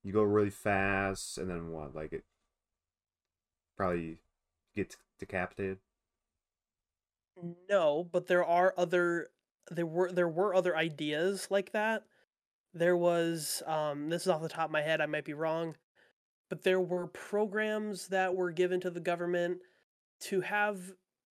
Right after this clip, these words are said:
Speaker 2: the person or the subject sit in a chair, have a robot come by, grab the person's head,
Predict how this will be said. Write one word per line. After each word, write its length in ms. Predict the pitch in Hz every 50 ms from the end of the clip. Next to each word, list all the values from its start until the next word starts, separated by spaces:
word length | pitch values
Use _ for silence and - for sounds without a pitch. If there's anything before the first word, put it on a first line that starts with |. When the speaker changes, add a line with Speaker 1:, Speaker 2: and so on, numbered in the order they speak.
| _ _ _ _ _ _ _ _ -
Speaker 2:
the 160 | 208 165 -
person 480 | - - - 254 262 220 - - 208 202
or 80 | 196
the 100 | 185 180
subject 540 | 180 - - 208 190 165 175 170 165 165 -
sit 320 | - - - - - 254 240
in 80 | 262 269
a 40 |
chair, 580 | - - - - 214 202 180 175 175 180 180 - _ _ _ _ _ _ _ _ _ _ _ -
have 180 | - - 202 185
a 40 | 180
robot 600 | 165 160 170 185 202 185 220 220 214 185 - -
come 320 | - - - 190 202 202 180
by, 460 | 165 156 156 160 170 196 208 196 - 185
grab 480 | 156 - 151 151 156 156 160 180 185 185
the 80 | 196 -
person's 400 | - 208 208 202 - 190 175 -
head, 420 | - - 156 151 160 170 208 208